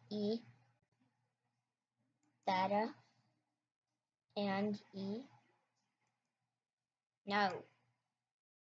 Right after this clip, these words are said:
We have a lot to do. Now, I shouldn't be doing the interior now. No, I'm not gonna cook sticks.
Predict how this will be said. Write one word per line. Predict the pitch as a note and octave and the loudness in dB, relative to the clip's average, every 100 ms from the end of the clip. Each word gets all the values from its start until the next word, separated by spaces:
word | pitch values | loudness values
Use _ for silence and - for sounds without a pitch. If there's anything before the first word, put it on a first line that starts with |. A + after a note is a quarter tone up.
| _ _ _ _ _ | _ _ _ _ _
We | G3+ | -10
have | G#3+ G#3+ G#3+ | -4 -2 -2
a | |
lot | F#3+ F#3 F#3+ G3 G3+ A3+ - | -4 -6 -6 -4 -4 -4 -10
to | G3+ | -10
do. | G3+ F#3+ F#3 - - _ - _ _ _ _ _ _ _ _ | -8 -6 -6 -10 -16 _ -20 _ _ _ _ _ _ _ _
Now, | A3+ A3+ | -2 0
I | |
shouldn't | - - D4+ C#4+ | 0 0 -2 -4
be | A#3+ A3 - - | -6 -6 -8 -8
doing | - A3 G#3+ G#3+ | -2 0 0 -2
the | G#3 G#3 | -2 -2
interior | F#3+ G3 - G#3+ G#3+ G3+ F3+ - F3+ | -4 -8 -6 -2 -2 -2 -8 -12 -12
now. | E3+ E3+ G3+ - - - _ _ _ _ _ _ _ - _ _ _ A#2+ - - _ _ _ _ _ _ _ _ _ _ _ _ _ _ _ _ _ _ D#4+ | -10 -10 -10 -14 -20 -20 _ _ _ _ _ _ _ -20 _ _ _ -20 -20 -20 _ _ _ _ _ _ _ _ _ _ _ _ _ _ _ _ _ _ 0
No, | F#4 E4+ | 4 6
I'm | C#4+ D4+ | 6 4
not | F#4 F#4 | -2 -2
gonna | D4+ A#3 | -2 -2
cook | - - A#3 - | -4 -2 -2 -2
sticks. | - - - - - - - | -6 -6 -10 -10 -8 -8 -8